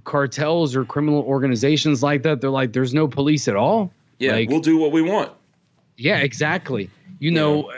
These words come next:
Speaker 1: it's just gonna create a vacuum, and then normal people aren't gonna know how to react to that situation. They're gonna get rolled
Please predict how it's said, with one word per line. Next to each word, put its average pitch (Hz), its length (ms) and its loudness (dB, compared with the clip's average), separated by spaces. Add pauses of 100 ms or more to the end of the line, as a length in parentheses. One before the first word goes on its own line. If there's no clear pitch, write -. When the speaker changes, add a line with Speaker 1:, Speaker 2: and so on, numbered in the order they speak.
(140)
Speaker 1:
it's 139 280 -2
just 143 160 -6
gonna 147 160 0
create 156 320 0
a 139 40 0
vacuum, 143 460 -2
and 127 80 -2
then 139 160 2
normal 180 300 2
people 165 420 0
aren't 143 360 -2
gonna 123 240 0
know 120 240 0
how 117 180 0
to 113 180 0
react 107 460 -2
to 120 60 -4
that 120 200 0
situation. 147 600 0
They're 170 120 2
gonna 160 180 0
get 123 160 0
rolled 151 500 0